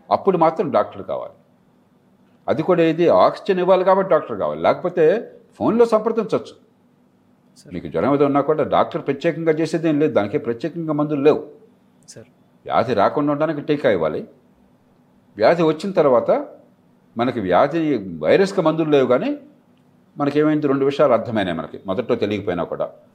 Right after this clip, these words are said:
Speaker 1: ఒకటి, రక్తం గడ్డకట్టుకునే ప్రమాదం ఉన్నది కరోనా వస్తే వివిధ కారణాల వల్ల. ఆ థ్రాంబోసిస్ రాకుండా మీకు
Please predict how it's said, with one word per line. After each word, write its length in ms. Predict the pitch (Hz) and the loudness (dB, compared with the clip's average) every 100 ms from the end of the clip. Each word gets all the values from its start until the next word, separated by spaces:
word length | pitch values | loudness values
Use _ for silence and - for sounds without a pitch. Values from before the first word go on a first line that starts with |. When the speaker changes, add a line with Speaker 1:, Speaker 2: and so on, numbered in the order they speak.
| _ 101 | _ -2
Speaker 1:
ఒకటి, 640 | 110 170 156 127 143 - _ - | -2 -2 -2 -2 -4 -10 _ -6
రక్తం 300 | 110 - 175 | -6 -4 0
గడ్డకట్టుకునే 480 | 139 120 123 117 117 | 0 0 -4 -6 -8
ప్రమాదం 400 | 107 104 104 98 | -4 0 0 -2
ఉన్నది 260 | 87 85 92 - | -6 -8 -12 -4
కరోనా 260 | 92 92 80 | -2 -2 -4
వస్తే 340 | 80 - - | -8 -12 -12
వివిధ 220 | 95 87 85 | -8 -6 -2
కారణాల 400 | 82 85 78 69 | -2 0 -2 -4
వల్ల. 180 | 65 76 - _ _ _ _ _ _ _ - | -6 -10 -14 _ _ _ _ _ _ _ -4
ఆ 60 | |
థ్రాంబోసిస్ 720 | 104 104 127 147 151 143 120 | -2 2 0 2 0 0 -2
రాకుండా 440 | 113 113 120 110 151 269 - _ _ - | 2 2 -2 -4 -4 -4 -14 _ _ -6
మీకు 560 | 123 123 110 117 - | -4 0 -2 -2 -6